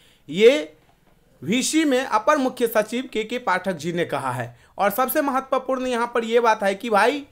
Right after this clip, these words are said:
जो भी भुगतान संबंधित विपत्र होता है, वो पच्चीस तारीख तक अधो हस्ताक्षरी कार्यालय को उपलब्ध कराने के संबंध में भी कहा गया है। पच्चीस तक एब्सेंटी दिया जाता है, ये बात तो आप सभी जानते ही हैं।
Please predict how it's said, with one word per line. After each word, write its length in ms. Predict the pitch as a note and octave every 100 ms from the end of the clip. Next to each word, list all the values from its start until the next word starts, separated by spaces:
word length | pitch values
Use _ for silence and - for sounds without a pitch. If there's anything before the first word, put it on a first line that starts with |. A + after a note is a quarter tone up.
| _ _ _ -
जो 240 | C3 B3
भी 280 | B3+ D4+ D4+ - _ _ -
भुगतान 460 | G#3+ G#3+ B3 C#4
संबंधित 600 | C4+ B3 A#3+ B3 B3 C#4 - _ _ _ _ _ - - _ _ _ _ -
विपत्र 480 | A3+ A#3+ D4 D4+ C4+
होता 340 | A#3+ A#3 A3+ G#3
है, 280 | G3+ A3+ -
वो 140 | G#3+ A#3
पच्चीस 480 | B3 B3 D4+ B3+ C#4
तारीख 300 | B3 C4 - C#4
तक 200 | C#4 -
अधो 200 | A3 B3
हस्ताक्षरी 560 | A#3+ B3 A#3+ A#3+ B3+
कार्यालय 480 | B3+ G#3+ A#3 B3 B3
को 120 | B3+
उपलब्ध 360 | B3 A#3 G#3+ A3+
कराने 380 | A3 G#3+ A3 A3
के 200 | A3+ A3+ - - _
संबंध 420 | - G#3 G#3+ G#3+ G#3
में 160 | G3+
भी 120 | G3+ G3+
कहा 240 | E3+ D#3+
गया 260 | D3+ D3 C3+
है। 180 | D3 -
पच्चीस 340 | G3 - A#3+
तक 120 | A#3 G#3+
एब्सेंटी 480 | G#3 A3 G#3+ G#3+ G3+
दिया 220 | G#3 G#3
जाता 300 | G3+ G3 G3+
है, 60 | G3+
ये 60 |
बात 240 | F#3+ F#3+ -
तो 60 | F#3
आप 180 | F3+
सभी 220 | - E3+ E3+
जानते 440 | E3 D#3 D3+ E3+
ही 200 | D#3 F#3
हैं। 200 | C3+ G#2